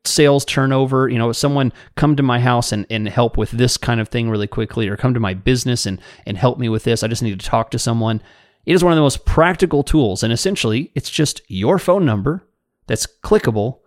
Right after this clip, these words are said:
in the ad. There's no fuss about going to the website and then, you know, they see an image that they don't understand, or they read the headline, they're like, "No, this isn't what I want," or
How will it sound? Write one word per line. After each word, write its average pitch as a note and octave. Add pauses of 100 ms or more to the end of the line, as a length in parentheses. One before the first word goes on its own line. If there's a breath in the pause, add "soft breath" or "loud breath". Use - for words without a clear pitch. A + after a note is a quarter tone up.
(600)
in D#3
the D3
ad. F2+ (520)
There's C3+
no C3+
fuss D3+
about B2+
going C#3
to C3+
the B2
website B2+
and A#2
then, A#2
you A#2+
know, A#2
they A#2
see B2+
an A2
image A#2+
that A2
they A2+
don't A2+
understand, A2+
or G#2+
they G#2+
read A2+
the A2+
headline, A2
they're G2+
like, G2+
"No, D3
this C#3+
isn't A2
what A2
I G#2
want," A#2+
or G2+